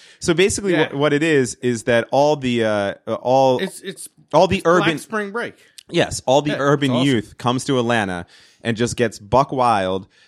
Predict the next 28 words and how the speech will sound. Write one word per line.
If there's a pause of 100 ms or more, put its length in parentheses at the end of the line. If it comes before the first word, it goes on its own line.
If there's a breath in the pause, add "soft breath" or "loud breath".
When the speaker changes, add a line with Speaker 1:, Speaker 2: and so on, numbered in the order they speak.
Speaker 1:
And
the
reason,
the
reason
that
I,
that
I,
uh, (100)
that
I'm
thinking
of
it (340)
is
because
a
lot
of
it
has
to
do
with
dancing
on
cars.